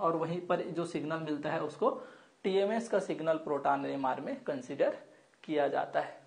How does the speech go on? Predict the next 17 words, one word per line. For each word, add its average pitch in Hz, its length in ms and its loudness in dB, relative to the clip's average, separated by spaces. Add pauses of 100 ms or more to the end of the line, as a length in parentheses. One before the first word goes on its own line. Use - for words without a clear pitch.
(160)
अभी 196 160 4
मैं 202 140 4
आपको 190 540 4 (400)
एनएमआर 180 440 4
scale 196 320 6
दिखाऊंगा, 202 440 0 (420)
ठीक 254 120 6
है 285 60 12
भाई। 262 120 8 (1080)
अब 233 360 12
और 240 160 10
इसके 190 240 2
और 226 360 10
क्या 226 180 8
क्या 220 160 2
properties 170 580 2
हैं - 140 -6